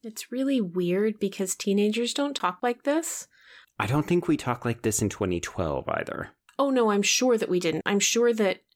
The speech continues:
Speaker 1: word felt extremely dated, uh, at that point. Anyway, all this to say, Matthew Quick's decision seems to be to take a character who already has a hard time asking for help and just,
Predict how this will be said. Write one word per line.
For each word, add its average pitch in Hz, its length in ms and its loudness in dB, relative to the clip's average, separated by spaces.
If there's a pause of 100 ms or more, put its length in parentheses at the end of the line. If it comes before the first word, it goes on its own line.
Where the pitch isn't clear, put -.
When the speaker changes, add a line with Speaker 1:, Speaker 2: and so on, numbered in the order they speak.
(180)
Speaker 1:
word 180 560 2
felt 180 260 0
extremely 180 380 0
dated, - 520 -2 (200)
uh, 185 180 -2
at - 220 -4
that - 180 -4
point. - 160 -4 (840)
Anyway, 302 320 4
all 330 100 2
this 403 160 2
to 381 100 0
say, 269 140 2
Matthew 330 400 0
Quick's - 440 -2
decision 247 580 2
seems 226 300 0
to 233 120 -2
be 208 360 2
to 208 140 -2
take 240 300 0
a 311 60 0
character 226 580 0
who 214 220 0
already 208 300 2
has 214 120 0
a 196 60 -2
hard 185 180 0
time 196 160 0
asking 175 300 0
for 170 160 -2
help 170 360 0
and 175 160 2
just, - 360 -2